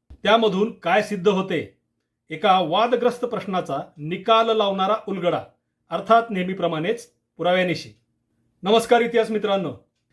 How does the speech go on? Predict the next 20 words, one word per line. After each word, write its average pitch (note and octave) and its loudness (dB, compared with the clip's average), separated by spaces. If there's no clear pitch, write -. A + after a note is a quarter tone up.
छत्रपती C4 2
शिवाजी A3+ 4
महाराजांनी F3 0
रायगडावर A3 2
मशीद G#3+ -4
बांधली F3 -2
होती D#3+ -4
की A3 -4
नव्हती, D#3 -2
यावर G#3 4
सध्या E3+ -2
जोरदार G#3 0
वादावादी, E3 0
चर्चा F#3 2
आणि F3+ 2
आरोप A3+ 4
प्रत्यारोपांची G#3 -2
धुळवड D#3 0
चालू D#3+ 0
आहे. E3+ 2